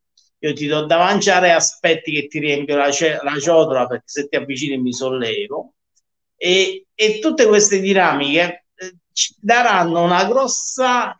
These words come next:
consapevolezza al cane delle direttive da ricevere, che poi non è più e nemmeno di quello che fa in maniera diversa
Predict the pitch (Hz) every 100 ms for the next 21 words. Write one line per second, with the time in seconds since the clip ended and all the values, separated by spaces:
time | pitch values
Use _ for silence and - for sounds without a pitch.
0 | _ 208 208 190 196 208 208 208 180 151
1 | - 214 214 185 165 196 208 208 196 202
2 | 202 180 185 175 180 190 208 202 - 156
3 | 156 160 151 135 131 123 107 107 113 -
4 | _ _ - 277 285 285 196 175 196 220
5 | 214 185 170 170 220 226 196 196 208 208
6 | 208 185 185 185 180 180 170 - 151 135
7 | 143 160 180 190 220 190 165 165 - 202
8 | 185